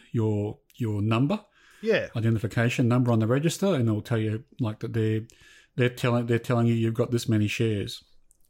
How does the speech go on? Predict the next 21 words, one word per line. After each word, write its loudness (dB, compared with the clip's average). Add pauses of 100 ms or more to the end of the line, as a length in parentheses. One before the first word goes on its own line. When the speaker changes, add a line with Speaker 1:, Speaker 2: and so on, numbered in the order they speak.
(120)
Speaker 1:
in, -2
Speaker 2:
Okay. 2
Speaker 1:
in -4
the -6
company. -6
Speaker 2:
Well, -6
then -2
don't 2
I 4
Speaker 1:
Yeah. 4
Speaker 2:
own 0
the -4
shares -2
then? -4 (520)
Speaker 1:
You 2
do, 2
but 0
that's 0
different -2
to -8
what -4